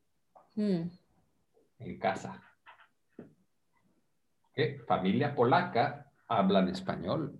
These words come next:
Speaker 2: Mm, ok. Perfecto.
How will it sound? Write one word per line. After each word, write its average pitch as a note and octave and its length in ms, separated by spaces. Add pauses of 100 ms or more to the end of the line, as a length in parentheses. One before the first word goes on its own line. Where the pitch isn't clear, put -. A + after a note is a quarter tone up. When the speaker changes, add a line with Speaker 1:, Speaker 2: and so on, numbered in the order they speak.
Speaker 2:
Mm, D#3 1160
ok. G2 140 (1500)
Perfecto. A#2+ 560